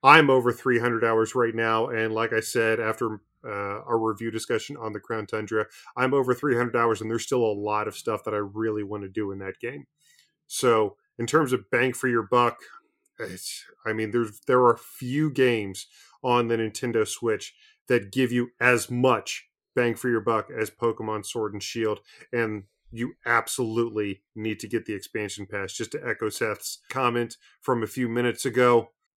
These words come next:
Uh, again, uh, a lot of people criticized the game for, despite being on console now, for still having that traditional setup and traditional map structure.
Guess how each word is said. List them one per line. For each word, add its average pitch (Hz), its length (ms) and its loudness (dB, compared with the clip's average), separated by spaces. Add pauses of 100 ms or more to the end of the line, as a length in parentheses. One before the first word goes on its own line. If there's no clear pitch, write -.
(120)
Uh, 127 240 -4
again, 123 640 2 (180)
uh, 120 200 2
a 127 80 4
lot 123 420 4
of 131 160 -2
people 123 640 0 (440)
criticized 123 840 2 (140)
the 123 100 0
game 117 580 2
for, 117 640 2 (600)
despite 135 560 4
being 131 200 2
on 117 140 0
console 120 520 0
now, 127 200 2
for 120 140 -4
still 123 260 -2
having 123 320 0
that 120 240 -2
traditional 120 920 -2 (260)
setup 123 680 0 (280)
and 120 120 -2
traditional 123 580 -2
map 107 380 -4
structure. 151 680 -2